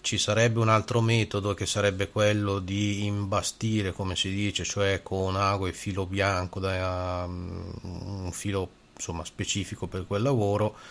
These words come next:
A mano si ferma, si dà una prima cucitura, si ferma l'orlo, eh, nella sua posizione, poi lo si ricuce, eh, con, con la macchina da cucire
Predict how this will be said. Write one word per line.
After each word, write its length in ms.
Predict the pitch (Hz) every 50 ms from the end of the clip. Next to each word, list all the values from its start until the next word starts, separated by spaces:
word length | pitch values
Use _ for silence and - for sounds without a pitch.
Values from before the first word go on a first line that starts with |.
| - - - - - -
A 140 | - 127
mano 480 | 127 120 113 107 98 95 92 98 104 104
si 160 | - - 107
ferma, 600 | - - - 101 101 101 95 95 98 98 92 87 -
si 140 | - -
dà 160 | 90 98 98 101
una 180 | 98 95 90 -
prima 280 | - 104 101 98 92 87
cucitura, 600 | - 95 - - 120 117 - 98 95 98 98 95
si 160 | - - 95
ferma 640 | - - 98 98 98 101 95 98 95 95 95 87 - - - - - - - - - - - - - - - - - - -
l'orlo, 720 | - 147 113 110 107 107 104 98 98 95 95 92 87 82 - - - - - - - - - - - - -
eh, 880 | - 95 92 92 92 90 90 90 92 92 92 92 95 95 95 95 98 98 104
nella 340 | 120 117 110 104 98 95 90
sua 220 | - - 107 95
posizione, 760 | - 107 104 120 139 139 - - 127 113 101 95 95 104 110
poi 680 | - - - 123 107 101 101 98 101 104 104 101 - -
lo 200 | 117 110 104 104
si 580 | 85 - - - 101 98 95 95 95 92 95 92
ricuce, 1200 | 92 101 - - - 107 107 104 - - - 104 98 92 90 85 85 95 101 98 92 90 90 90 90
eh, 60 | 90 -
con, 460 | - - 98 95 92 92 90 90 85
con 140 | - - 98
la 60 | 95
macchina 360 | 95 92 90 87 - 107 98 95
da 100 | 98 92
cucire 720 | - 165 156 - - 139 123 113 117 113 123 135 156